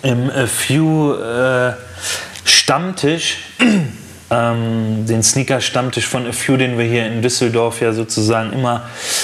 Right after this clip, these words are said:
äh, durchziehen, ähm, ja schon vor Release das Ding mal sehen können. Haben halt ein bisschen auch, äh, vorab schon so von der Story oder vom ganzen Entwicklungsprozess ein bisschen so,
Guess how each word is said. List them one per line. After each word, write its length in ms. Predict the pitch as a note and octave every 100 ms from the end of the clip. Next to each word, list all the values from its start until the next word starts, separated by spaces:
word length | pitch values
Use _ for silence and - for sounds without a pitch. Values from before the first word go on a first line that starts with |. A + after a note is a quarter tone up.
| - - -
äh, 320 | B2 A#2 A#2+
durchziehen, 720 | A2 D#3+ F3 - - C3 D#3 D#3+ - - - -
ähm, 800 | B2 B2 B2 A#2+ A#2+ A#2+ A#2+ A#2+ A#2 - - - - - - -
ja 180 | C3 C#3
schon 500 | - D3 C#3+ C#3 -
vor 400 | - - E3+ F#3
Release 360 | D#3+ D3 E3 -
das 180 | C#3+ -
Ding 200 | D3 C#3+
mal 120 | B2+
sehen 340 | G#2+ D3+ F3 F3
können. 340 | F3+ F3+ F#3 - - - - - - -
Haben 200 | C3 C3+
halt 160 | C#3
ein 100 | B2+
bisschen 300 | B2+ B2+ B2+
auch, 240 | A2+ A#2 A#2
äh, 20 | B2 A2
vorab 460 | - - A#2+ A#2+ -
schon 260 | - A#2+ A#2
so 140 | A#2+
von 240 | - A#2
der 100 | A2+
Story 460 | G#2+ - D3 C#3+ B2+
oder 160 | A#2+ A2+
vom 200 | A#2+ A2+
ganzen 300 | A#2 A2+ A2+
Entwicklungsprozess 840 | A#2 C3+ C3+ A#2 - B2 B2+ A#2 A#2
ein 80 |
bisschen 300 | A2 A#2 A#2+
so, 240 | A2 A2